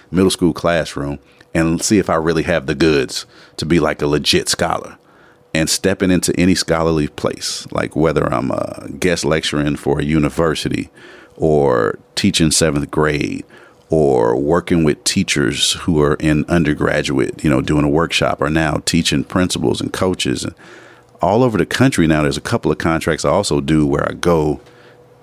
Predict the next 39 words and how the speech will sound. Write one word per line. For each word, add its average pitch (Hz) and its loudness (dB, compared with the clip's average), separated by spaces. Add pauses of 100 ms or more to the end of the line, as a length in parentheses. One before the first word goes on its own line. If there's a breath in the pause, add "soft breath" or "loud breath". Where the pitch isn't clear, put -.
(100)
and, 82 -4 (100)
you 95 2
know, 76 2
to - -2
remote 80 2
places, 58 -4
Orange 80 2
County 73 0
and 62 -2
Orlando 67 0
and 57 -6
San 80 0
Diego 76 2
and 76 -2
all 76 2
these 71 0
places, 73 -2
and 69 -4
teach - -4 (120)
total 98 0
strangers 78 0 (480 loud breath)
about 76 0
different 85 -2
types - -2
of 65 -4
instruction, - -2
culturally, 73 0
uh, 58 0
responsive 71 -2
instruction, - -2
which - -4
to - -2
me 71 4
is 67 -2
a - -8
big 71 -2
part 71 -2
of 69 -2
Netflix, - -2